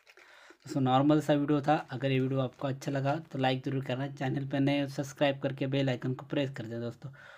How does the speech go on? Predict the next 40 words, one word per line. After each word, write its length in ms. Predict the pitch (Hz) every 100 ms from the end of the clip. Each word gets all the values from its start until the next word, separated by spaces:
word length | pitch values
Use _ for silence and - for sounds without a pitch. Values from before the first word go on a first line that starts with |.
| - -
और 60 | 151
दोस्तों, 280 | 151 160
मैं, 300 | 165 165 165
अ, 480 | 160 147 143 139 139 151 -
जो 420 | 151 151 147 - _
वन 120 | 160 175
मिनट 320 | 170 165 160
का 80 | 151
जो 120 | 143
मेरा 140 | 143
वीडियो 280 | 139 143 147
रहता 240 | 127 123
है, 60 | 120
वो 420 | 123 131 139 - 131
मैं 460 | 131 135 135 131
Instagram 340 | 131 156 143 139
पे 100 | 139
भी, 280 | 139 147 147 - - - _
अ, 340 | 120 120 123 120
वीडियो 280 | 120 131
डालता 300 | 131 127 135
रहता 240 | 120 110 113
हूँ। 100 | 113
तो 80 | 120
मेरा 280 | 120 120
Instagram 340 | 123 147 135 131
आईडी 240 | 127 131
है 140 | 131 127
गौतम 400 | 127 120 131 123
भटकर 240 | 123 127
वन 240 | 120 120
बाय 180 | 117 117
करके, 180 | 110 104
वहाँ 300 | 113 120 120
पे 80 | 127
जाके 260 | 120 120 123
आप 120 | 113
विजिट 260 | 113 131 -
कर 160 | -
लीजिए। 280 | - -